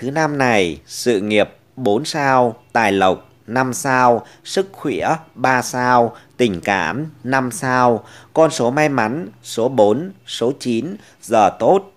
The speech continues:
từ mười ba giờ đến mười lăm giờ. Màu sắc cát tường, màu đỏ, màu cam. Quý nhân phù trợ, tuổi Dậu, tuổi Sửu, tuổi Thân. Và các bạn đang xem video,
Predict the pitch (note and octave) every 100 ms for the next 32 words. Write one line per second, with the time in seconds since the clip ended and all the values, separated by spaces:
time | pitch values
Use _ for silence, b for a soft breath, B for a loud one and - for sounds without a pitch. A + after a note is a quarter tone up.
0 | _ - A#2 G2 F2+ G#2 B2 A2+ A2 F#2
1 | F2 E2+ C#3 C#3+ F#2+ A2 A#2 G#2 G#2+ G2
2 | E2 D2 B B - A2+ F#2+ D#3 D#3 E3+
3 | F#3 - B2 G#2 F#2 D#2 C#2+ - A2 G#2+
4 | F2 G#2 D#2+ D2 E3+ - A#2+ A#2+ G#2 -
5 | A#2+ B2 A#2+ A2+ G#2+ b b A#2 G#2+ D3+
6 | D#3+ - G2+ - G#2+ G2+ E2+ - _ -
7 | G#2 E2+ A2+ A2+ G2 - _ _ - A2+
8 | E2+ - B2 G2 F2 C3+ E3+ _ _ B2
9 | G2+ F2 C#3+ C3 B2+ B2 A#2 G#2 G2+ _
10 | _ _ _ _ _ _ _ _ _ _
11 | b b b - A#2 G2+ A#2+ C3 G2 A2+
12 | A2 A#2+ A2 G#2 A2+ A2 A2 G#2+ G#2